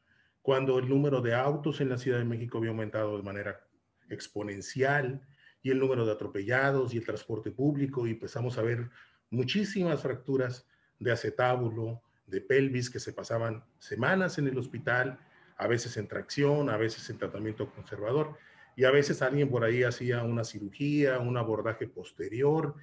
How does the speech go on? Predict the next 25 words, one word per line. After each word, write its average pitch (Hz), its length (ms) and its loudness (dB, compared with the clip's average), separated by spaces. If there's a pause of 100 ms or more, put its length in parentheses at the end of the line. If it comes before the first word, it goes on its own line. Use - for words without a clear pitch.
(260)
y 120 80 -4
le 123 100 4
ponía 127 280 2
un 131 120 2
tornillo 120 400 0
de 113 100 0
un 113 120 0
lado, 143 300 2
un 135 100 0
tornillo 127 400 0
del 117 160 0
otro, 160 400 0
y 131 60 -4
lo 117 120 0
unía 131 380 -2
todo 135 420 0 (480)
de 120 120 -4
manera 131 300 2
muy 135 400 4
valiente, 120 800 0
y 120 180 -4
probablemente 143 840 0
algunas 123 320 -2
veces 110 320 -6
efectiva, 113 640 -8